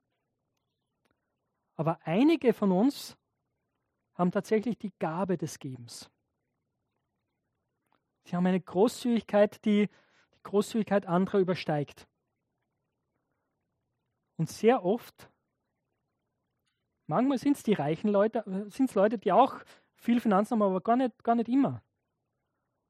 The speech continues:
Manchmal sind's Leute, die gar nicht viel haben, die diese Gabe des Gebens haben.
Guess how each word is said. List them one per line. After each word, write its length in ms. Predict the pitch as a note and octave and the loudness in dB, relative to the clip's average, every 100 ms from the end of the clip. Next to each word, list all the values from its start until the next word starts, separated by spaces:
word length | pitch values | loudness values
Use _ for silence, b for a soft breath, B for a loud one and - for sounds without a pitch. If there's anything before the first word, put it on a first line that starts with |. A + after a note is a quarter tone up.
| - | -4
Manchmal 260 | G3+ B3+ | 0 0
sind's 260 | - A#3+ - | -2 -6 -4
Leute, 300 | F#3 A3 A#3 | -4 -4 -6
die 180 | A3 F#3+ | -8 -6
gar 200 | G3+ A3+ | -4 -2
nicht 220 | A#3 - | -4 -6
viel 300 | - G#3+ C#3+ | -4 -4 -4
haben, 320 | C3+ B2 A#2 _ _ _ _ _ _ _ _ _ _ _ _ _ _ _ - | -6 -12 -16 _ _ _ _ _ _ _ _ _ _ _ _ _ _ _ -16
die 80 | |
diese 260 | D#3+ E3 D#3+ | -10 -8 -6
Gabe 540 | - D3+ D#3+ F3 E3+ - | -4 -2 -2 -2 -4 -4
des 160 | E3 - | -10 -4
Gebens 420 | D#3+ D#3+ D3+ - | -2 0 -2 -6
haben. 280 | B2+ A#2+ | -12 -12